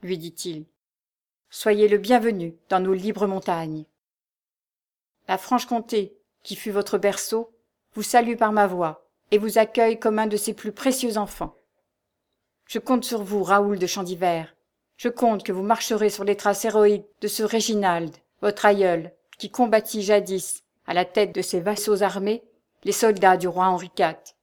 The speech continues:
et qui sortit vainqueur de la lutte. » « Merci, capitaine, » répondit le jeune homme avec enthousiasme. « Je serai digne de votre confiance et du nom que je porte. » «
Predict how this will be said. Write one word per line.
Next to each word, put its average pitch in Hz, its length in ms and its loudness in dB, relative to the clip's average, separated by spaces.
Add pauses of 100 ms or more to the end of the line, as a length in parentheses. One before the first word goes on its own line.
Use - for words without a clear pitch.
(260)
et 180 80 -10
qui 196 100 -8
sortit - 360 -4
vainqueur 208 360 2
de 202 100 2
la 196 120 2
lutte. » « 180 380 -6 (1800)
Merci, 254 440 0
capitaine, » 170 680 -2 (340)
répondit 175 360 -4
le 175 80 0
jeune 175 240 -2
homme 175 140 2
avec 165 180 -2
enthousiasme. « 165 680 -6 (360)
Je 233 100 -2
serai 233 280 2
digne 220 280 0
de 185 100 0
votre 180 220 -2
confiance 190 540 -6
et 196 60 -10
du 202 140 -4
nom 208 180 0
que 196 60 -8
je 202 80 2
porte. » « 196 540 -4